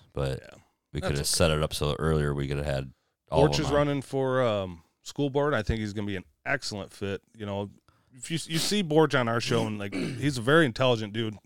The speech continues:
Speaker 1: Oh,
Speaker 2: One of
Speaker 1: yeah.
Speaker 2: the kindest people you'll ever meet, would help anybody. And he's running for school board, and I think he'd be an excellent candidate.
Speaker 1: Yeah, absolutely.
Speaker 2: Very well-rounded gentleman,
Speaker 1: So you,
Speaker 2: very
Speaker 1: but you gotta write
Speaker 2: well-spoken.
Speaker 1: him in.
Speaker 2: Yeah, he's a write-in.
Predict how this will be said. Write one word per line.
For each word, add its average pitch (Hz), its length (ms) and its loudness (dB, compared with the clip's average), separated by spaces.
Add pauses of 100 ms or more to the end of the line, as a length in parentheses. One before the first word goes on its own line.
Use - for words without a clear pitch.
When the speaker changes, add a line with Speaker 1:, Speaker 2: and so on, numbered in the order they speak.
(300)
Speaker 1:
Oh, 139 60 2
Speaker 2:
One 120 80 8
of - 60 2
Speaker 1:
yeah. - 20 -4
Speaker 2:
the 67 120 -6
kindest 143 600 -2 (460)
people 131 300 0
you'll 113 180 4
ever 113 160 0
meet, 104 280 -4
would 110 160 -4
help 131 280 2
anybody. 104 500 0 (580)
And 104 80 -6
he's 123 160 0
running 127 180 0
for - 120 -6
school 113 300 -2
board, 101 320 0 (100)
and 95 320 -6
I 110 120 0
think 107 200 -4
he'd 104 200 -4
be 95 100 -4
an 85 180 -8
excellent 95 440 -8
candidate. 82 420 -12 (240)
Speaker 1:
Yeah, 123 160 2 (200)
absolutely. - 320 -4
Speaker 2:
Very 135 160 4
well-rounded 113 560 4
gentleman, 107 220 2
Speaker 1:
So 117 60 8
you, 107 100 8
Speaker 2:
very 123 220 4
Speaker 1:
but 120 100 8
you 113 60 8
gotta 104 180 10
write 95 160 8
Speaker 2:
well-spoken. 92 140 6
Speaker 1:
him 87 140 6
in. 90 60 -2 (360)
Speaker 2:
Yeah, 110 180 0
he's 113 140 2
a 127 60 4
write-in. 101 420 2